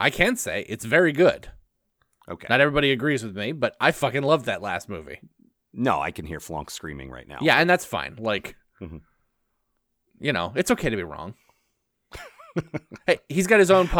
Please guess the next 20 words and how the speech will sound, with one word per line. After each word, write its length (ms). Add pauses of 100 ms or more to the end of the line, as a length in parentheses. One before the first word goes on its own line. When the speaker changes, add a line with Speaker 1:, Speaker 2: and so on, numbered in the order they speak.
Speaker 2:
I 60
don't 100
know. 160
I 60
Speaker 1:
He 60
Speaker 2:
never 120
Speaker 1:
can 80
di-, 60
Speaker 2:
have 80
Speaker 1:
he 80
Speaker 2:
been. 80
Speaker 1:
can 120
dispute 460
me 100
all 200
he 60
wants 320
over 200
there. 280 (600)
Speaker 2:
Hmm. 380